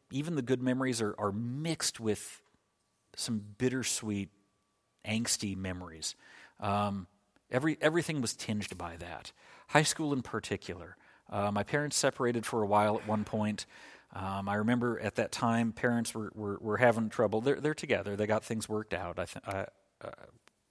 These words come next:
cut to the end on that. Praise God. Girlfriend that I was really into broke up with me. There was so, there were so many things going wrong in my life.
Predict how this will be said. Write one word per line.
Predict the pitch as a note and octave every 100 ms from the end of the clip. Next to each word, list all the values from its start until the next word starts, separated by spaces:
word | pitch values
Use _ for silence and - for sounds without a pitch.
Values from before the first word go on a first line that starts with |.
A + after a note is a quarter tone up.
| - - -
cut | - A2
to | G2+
the | F2+ F#2
end | F2+
on | F2
that. | G2+ F#2 - _ - - _
Praise | - F#2+ F#2
God. | F2+ F2+ F2 - _ _ _ _ _ _ _ -
Girlfriend | G2 G#2+ - A2 G#2+
that |
I | A2
was | G#2 G#2
really | G#2+ G#2
into | G2+ - G2+
broke | G2+ G2+
up | F#2+ -
with | G2
me. | G#2
There | A2
was | A2+
so, | - F3 E3 - -
there | -
were | C#3+
so | - F#3+
many | F#3 E3+
things | D#3 C3
going | - A#2+ B2 G2+
wrong | A2 A2 B2
in | A#2+
my | A#2 A#2+
life. | G2 F#2 F#2